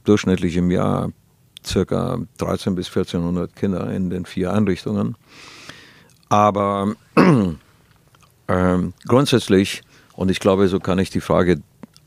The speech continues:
vielleicht doch am ehesten beantworten, grundsätzlich ist es so, dass Kinder zu uns kommen,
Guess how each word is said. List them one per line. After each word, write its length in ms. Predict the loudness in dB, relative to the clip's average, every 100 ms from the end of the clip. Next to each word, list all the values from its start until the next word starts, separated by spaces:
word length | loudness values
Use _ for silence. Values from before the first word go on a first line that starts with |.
| _ -12
vielleicht 380 | -4 0 2 0
doch 100 | 0
am 180 | 2 2
ehesten 360 | 2 2 0
beantworten, 640 | 0 0 0 0 0 -2 -4 -8 -20 -20 _ _ -20 _ _ _ _ _ _ 0
grundsätzlich 500 | 2 4 2 4 6
ist 160 | 6
es 60 | 6
so, 160 | 6
dass 380 | 6 4 2 -6 -10 _ _ _ _ _ _ _ _ _ _ -20 _
Kinder 460 | 0 2 4 2 0
zu 200 | 0 2
uns 220 | 2 0
kommen, 480 | 0 0 2 0